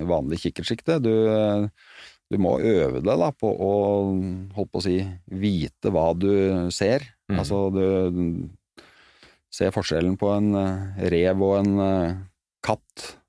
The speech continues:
Speaker 2: Mhm.
Speaker 1: Og, og så kan det jo være andre ting som er vanskelig å se. Å se forskjell på ei ungkolle og en s-, spissbukk, for eksempel.
Speaker 2: Ja.
Speaker 1: Eh, disse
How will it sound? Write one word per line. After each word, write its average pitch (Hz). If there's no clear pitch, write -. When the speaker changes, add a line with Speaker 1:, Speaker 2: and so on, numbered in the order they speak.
Speaker 2:
Mhm. 73
Speaker 1:
Og, 95
og -
så 185
kan 135
det 92
jo 90
være 82
andre 76
ting 90
som -
er 78
vanskelig 80
å 85
se. -
Å 92
se -
forskjell 87
på 95
ei 85
ungkolle 85
og 82
en 82
s-, -
spissbukk, -
for 107
eksempel. 104
Speaker 2:
Ja. 82
Speaker 1:
Eh, 95
disse 92